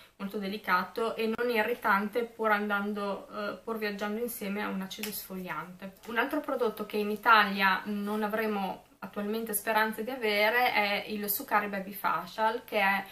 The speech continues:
un siero esfoliante con una concentrazione un po' più alta di acidi esfolianti, che è un vero e proprio trattamento. Un po' mi spiace perché <laughs> ero molto curiosa di, di provarlo. Spero con questo video di avervi fatto un po' il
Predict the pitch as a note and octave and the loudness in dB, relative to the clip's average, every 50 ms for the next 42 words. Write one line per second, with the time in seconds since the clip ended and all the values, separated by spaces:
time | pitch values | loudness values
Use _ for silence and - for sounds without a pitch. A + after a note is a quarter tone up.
0 | - - - - _ _ - A3 A3 A3 G#3+ G#3+ G#3+ G#3 G#3 G#3 G3+ G3+ G#3 G3+ | -16 -18 -20 -20 _ _ -6 -4 -2 -2 0 0 0 0 0 2 0 0 0 0
1 | - - - B3 A3+ A3 A3 A3+ A3+ A#3+ A#3+ A#3 A#3 - - G#3+ G3+ - - - | 0 0 0 2 2 2 2 2 2 2 2 2 0 0 -2 -2 -6 -6 -6 -6
2 | G#3+ G#3+ G#3+ G3+ F#3 F3+ F3+ G3 G3+ G3 F#3+ - A3+ A3+ A#3 A#3+ A#3 A#3 - A#3+ | -6 -4 0 2 4 4 4 2 0 -4 -4 -2 0 0 0 0 -2 -4 -4 -2
3 | G#3+ G#3+ G#3 G#3 G#3 G#3 - A3 G#3+ G#3 - A3+ G#3+ G#3 F#3+ A3 G#3 G3+ - - | -2 0 0 -2 -2 -4 -4 -4 -6 -4 -4 -4 -4 -4 -4 -6 -8 -6 -6 -4
4 | - A3+ G#3 G3+ G#3 G#3 A3 A3 G#3+ G#3+ G#3+ G#3 - - - - - G#3+ G#3 F#3+ | -2 0 0 2 2 2 2 2 2 2 0 -2 -4 -12 -20 -14 -6 -4 -4 -2
5 | A#3 A#3 A#3 - A#3+ A3+ G3 F3+ F3+ E3+ F3+ F#3+ - A3 G#3 F#3+ F#3 F#3 F#3 - | -2 -2 -2 -2 2 6 8 8 8 8 6 2 0 0 0 0 0 -2 -2 -4
6 | G#3+ G3 F#3+ F#3 F#3 - - A3 G#3+ A3 A3 G3+ F3+ F3 F3+ G3 G#3 A#3+ A#3 - | -6 -6 -6 -6 -6 -6 -6 -6 -4 -2 2 4 4 4 4 2 -2 -6 -4 -4
7 | G#3+ G#3 G#3+ A3+ A#3+ B3 A#3+ A#3 - G3 G3 G3 - - A3+ A3 G#3 G#3 G#3+ - | -2 -2 -2 -2 -4 -4 -4 -4 -4 -6 -6 -6 -6 -6 -2 2 2 2 0 -2
8 | - - - _ - G#3+ G3+ F#3+ - G3 F#3+ F#3 F3 F3+ F3+ F3+ F#3 C4+ C#4+ - | -12 -20 -12 _ -4 -4 -4 -4 -4 -4 -4 -4 -6 -6 -6 -4 -2 -2 0 0
9 | - F#3+ F#3+ G#3 G3 G3+ - C#4 C4+ - A3 G#3 G3+ - G#3+ G#3+ G#3 - - - | 0 2 4 6 4 4 4 -2 -4 -2 -2 -2 -2 -2 -2 0 0 0 -2 -4
10 | - - - C4 B3 A3+ - C4 A#3+ A3+ - B3 A#3 - A3 G#3 G#3 G#3+ A3 A#3 | -8 -6 -4 -4 -4 -4 -4 -6 -6 -6 -6 -8 -8 -6 -4 -2 -2 -2 0 2
11 | A#3 A3+ G#3 G3 F#3+ G3 G3 G3 F#3+ F#3 F#3 F#3 F#3 G3 - - F#3+ F3 E3 E3 | 0 0 0 -2 -4 -4 -4 -4 -4 -6 -6 -8 -10 -10 -10 -8 -8 -6 -6 -6
12 | E3 E3+ F3 F3+ F3+ F#3 F#3+ F#3+ F#3+ - - - C#4+ E4 F4+ F#4 F4+ C#4 A#3 A3+ | -6 -8 -8 -8 -6 -6 -6 -4 -2 -2 0 2 2 2 2 4 4 4 4 4
13 | A3+ A#3 B3 A#3+ - - B3 A#3 A3+ C#4 D4 C#4+ E4+ E4+ E4+ E4 D#4+ - - A3 | 4 2 4 4 4 4 2 0 0 0 -2 0 4 6 8 10 10 8 8 4
14 | G#3+ G#3+ G#3+ G#3 G#3+ G#3 A3+ B3 B3 A#3+ A#3+ - - B3+ C#4+ C#4 - C#4+ C4 A#3+ | 2 4 4 4 4 4 2 0 0 0 0 2 4 4 2 2 0 -4 -6 -6
15 | A3 - - B3 B3 B3 C4 C4+ B3 A#3 A3 A3 G#3+ G#3 G#3 G#3 G#3 G#3 G#3 | -6 0 6 8 10 10 10 10 8 6 4 4 6 6 6 6 4 2 -2